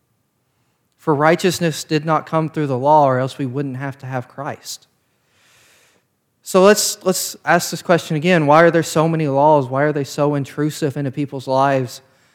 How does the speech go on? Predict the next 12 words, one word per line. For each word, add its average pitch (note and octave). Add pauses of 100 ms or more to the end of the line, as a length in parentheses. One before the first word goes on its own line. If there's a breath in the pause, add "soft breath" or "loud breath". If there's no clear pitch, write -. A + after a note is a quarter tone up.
(160)
governing D3+
all C#3+
the D3+
way D3
down D3
to B2+
what C3
they C#3
eat, D3
what C#3+
they C3+
wear, C#3+